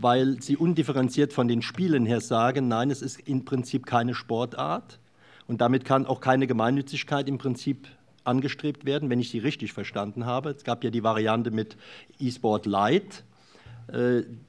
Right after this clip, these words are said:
die andere Frage an Veronika Rügger. Der Petitionsausschuss hat Ende letzten Jahres für die Anerkennung des E-Sports als eigene Sportart mit Vereins- und Verbandsstrukturen sich ausgesprochen. Darüber hinaus eine Öffnung der Sportförderung, Programme von Bundeswehr, Bundespolizei und Zoll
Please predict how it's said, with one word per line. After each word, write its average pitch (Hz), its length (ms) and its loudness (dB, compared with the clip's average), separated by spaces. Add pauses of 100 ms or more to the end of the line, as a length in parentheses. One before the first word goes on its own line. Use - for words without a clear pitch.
(160)
die 135 100 0
andere 147 280 2
Frage 135 640 2 (180)
an 127 460 -4
Veronika 127 460 -6
Rügger. 139 340 -2 (200)
Der 120 100 -6
Petitionsausschuss 135 920 -4
hat 131 180 -4
Ende 135 200 -2
letzten 127 360 -4
Jahres 123 460 -4 (540)
für - 140 -8
die 123 120 -2
Anerkennung 135 500 2
des 123 220 -6
E-Sports 147 520 -2
als 127 180 -6
eigene 127 260 0
Sportart 131 560 -2
mit 127 140 -6
Vereins- 131 380 -4
und 127 80 -6
Verbandsstrukturen 131 920 -6
sich 127 220 -10
ausgesprochen. 147 800 0 (560)
Darüber 127 380 0
hinaus 123 380 6
eine 123 200 2
Öffnung 131 360 0
der 123 260 2
Sportförderung, 135 800 0
Programme 127 400 0
von 123 180 0
Bundeswehr, 131 460 0
Bundespolizei 123 800 0
und 123 160 -2
Zoll 135 380 0